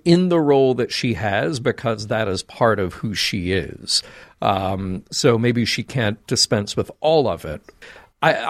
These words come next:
I certainly have an easier time seeing her drop the guard and relax like this than we ever would with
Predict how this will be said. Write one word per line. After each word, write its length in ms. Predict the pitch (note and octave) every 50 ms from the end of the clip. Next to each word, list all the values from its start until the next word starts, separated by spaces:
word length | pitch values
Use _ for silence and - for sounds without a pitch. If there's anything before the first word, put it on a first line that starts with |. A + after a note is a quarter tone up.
| D#3
I 40 | D#3
certainly 360 | D3+ - - F#3+ F#3 F3 E3
have 160 | D3 D#3+ D3+ C#3
an 120 | C#3 B2+
easier 460 | B2 - D3 D3+ D3 B2+ C3 B2 B2
time 360 | A#2 - C3 A#2 A2+ A2 G#2+
seeing 320 | G#2 - - A#2 G#2 G2+ G2+
her 460 | F#2+ F#2+ - - D#3 D#3 C#3+ B2 A2+
drop 340 | G#2 - B2+ G#2+ G2+ - -
the 60 | A#2
guard 480 | G2 - G2+ F#2+ F#2+ F2+ E2+ F#2+ G2+ -
and 240 | - G#2+ G#2 F#2 F#2+
relax 440 | G2+ G2 F2+ F#2+ F#2 F#2 F#2 - -
like 220 | A2 F2+ F2+ - -
this 280 | F#2+ F2 E2+ - -
than 400 | - C3+ B2+ A#2 G2 G2 F#2+ F#2+
we 220 | F2+ G2+ F#2+ G2 - -
ever 280 | B2+ C3 A#2 A#2 G#2+
would 280 | G2+ G2 F#2+ F2+ E2+ F2+ F2
with 320 | E2+ E2 D#2 - - -